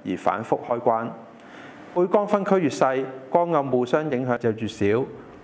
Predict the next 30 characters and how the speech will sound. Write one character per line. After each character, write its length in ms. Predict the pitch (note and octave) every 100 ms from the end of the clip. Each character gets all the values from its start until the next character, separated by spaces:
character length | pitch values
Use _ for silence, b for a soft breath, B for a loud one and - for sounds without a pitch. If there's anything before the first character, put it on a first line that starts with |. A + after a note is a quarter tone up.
| -
冇 180 | - C#3
光 220 | F#3+ F#3
嘅 80 | F#3
部 180 | - B2
分 300 | B2 A#2+ A#2 B2
就 180 | A2+ G#2+
可 140 | A#2+
以 100 | B2+
產 240 | A2 A2
生 160 | A#2+ C3+
出 220 | - C#3+ - - -
更 180 | B2 A#2+
純 260 | - G#2
嘅 80 | G#2+
黑 120 | A#2
色 160 | B2+ C3
啦。 160 | A2+ - - - B B B -
背 140 | D3+
光 240 | D3+ E3+ F3
度 160 | B2
越 80 | A2
高， 300 | A2 D3 C#3+ - - -
就 160 | - G#2+
可 180 | A2 B2+
以 100 | C3+
有 120 | A#2
條 160 | A2+ F#2
件 220 | F2 A2
做 140 | - G#2
出 160 | -